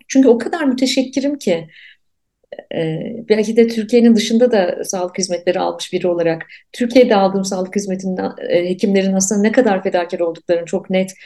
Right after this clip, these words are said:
deneyimleyen biri olarak da. Bütün bunları baktığımda bir yandan ben acil servislerde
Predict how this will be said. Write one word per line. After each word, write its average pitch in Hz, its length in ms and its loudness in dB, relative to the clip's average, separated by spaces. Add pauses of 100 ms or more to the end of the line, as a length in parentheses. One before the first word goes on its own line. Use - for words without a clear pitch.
(240)
deneyimleyen 175 760 0
biri 170 160 0
olarak 165 440 2
da. 160 140 -4 (240)
Bütün 330 280 -2
bunları 311 500 2
baktığımda 262 540 2
bir 262 80 2
yandan 254 400 2
ben 240 120 -2
acil 214 280 -4
servislerde 202 920 0